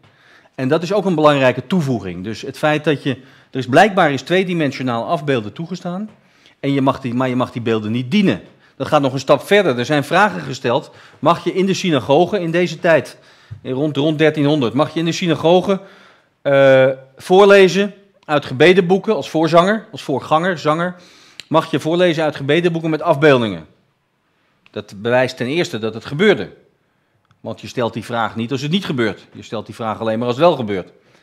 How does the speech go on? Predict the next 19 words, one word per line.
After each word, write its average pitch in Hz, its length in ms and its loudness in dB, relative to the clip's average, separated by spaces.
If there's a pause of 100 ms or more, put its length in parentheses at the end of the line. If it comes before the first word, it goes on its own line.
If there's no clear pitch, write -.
(360)
En, 113 260 -6
en 104 200 -6
wetgeving 117 560 -2
volgt 156 420 0
op 117 200 -10
de 120 80 -12
praktijk. 135 600 0 (520)
Dus, 139 340 -6 (140)
eh, 135 360 0
mag 143 260 4
dat? 202 200 4
En 180 100 0
het 170 80 0
antwoord 196 280 2
luidt: 185 200 4
"Nee, 185 140 4
dat 180 100 2
mag 175 200 4
niet." 123 300 -4